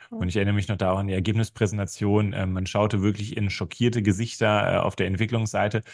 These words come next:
Speaker 2: ähm, hochdekorierte Ingenieurinnen und Ingenieure, die natürlich wirklich alles, was sie konnten und wussten, da reingepackt hätten oder reinpacken wollten und wirklich völlig auf den Boden der Tatsachen erstmal zurückgeholt werden mussten, dass die Zielgruppe wo wir einfach noch nicht einen Bruchteil so weit waren, ne?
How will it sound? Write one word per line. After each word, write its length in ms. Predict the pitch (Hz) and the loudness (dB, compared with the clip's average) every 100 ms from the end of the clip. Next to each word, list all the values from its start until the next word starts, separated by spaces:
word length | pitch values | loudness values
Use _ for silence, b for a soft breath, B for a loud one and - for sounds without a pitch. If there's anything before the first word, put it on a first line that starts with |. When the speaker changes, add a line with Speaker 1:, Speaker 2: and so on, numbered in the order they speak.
| B B - | B B -2
Speaker 2:
ähm, 200 | 95 95 | 2 2
hochdekorierte 680 | 120 123 104 98 110 104 | 2 0 0 2 2 2
Ingenieurinnen 580 | 101 98 98 110 120 113 | 2 2 4 4 4 4
und 100 | 101 | 2
Ingenieure, 520 | 104 92 95 101 117 113 | 0 0 2 2 4 2
die 120 | 101 | 0
natürlich 320 | 104 110 101 | 0 0 0
wirklich 180 | 104 - | -2 0
alles, 240 | 117 - | -2 -2
was 80 | 107 | -6
sie 80 | 107 | -4
konnten 280 | - 120 123 | 0 2 2
und 160 | 101 | 2
wussten, 360 | 104 123 - 107 | 2 0 -4 -2
da 80 | 95 | 0
reingepackt 640 | 90 117 120 - 127 - | 0 0 -2 -2 -2 0
hätten 220 | 120 131 | -2 0
oder 260 | 110 95 82 | 2 2 2
reinpacken 560 | 95 104 107 107 92 | 2 2 0 2 2
wollten 420 | 80 107 127 135 135 B B | 6 6 6 2 0 B B
und 220 | 95 85 | 0 4
wirklich 380 | 107 135 139 - | 6 6 2 -2
völlig 400 | - - 139 135 | -10 -4 0 0
auf 60 | 113 | 2
den 180 | 117 | 2
Boden 200 | 110 123 | 4 4
der 120 | 113 107 | 4 2
Tatsachen 400 | 135 143 87 80 | 2 0 -4 -6
erstmal 240 | 85 95 | -4 -4
zurückgeholt 540 | 80 92 - 90 95 90 | 0 -2 2 2 4 2
werden 160 | 87 | 0
mussten, 320 | 92 104 - 117 B B B - | 2 0 -2 -6 B B B -8
dass 200 | - - | -6 -4
die 80 | 78 | -6
Zielgruppe 240 | - 90 | -6 -2
wo 60 | 95 | -2
wir 80 | 87 | -2
einfach 160 | 101 | 0
noch 100 | 101 | 4
nicht 140 | 107 107 | 4 4
einen 100 | 90 | 4
Bruchteil 400 | 139 156 131 123 | 4 2 2 2
so 100 | 117 | 2
weit 200 | 110 101 | 2 4
waren, 240 | 131 82 | 2 4
ne? 120 | 117 | 2